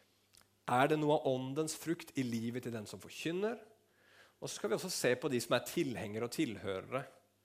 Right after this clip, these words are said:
F-, skjer det noe med livene deres som er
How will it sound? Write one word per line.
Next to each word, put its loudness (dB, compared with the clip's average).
F-, -16
skjer 4
det -2
noe 0
med 0
livene 0
deres 2
som -2
er 4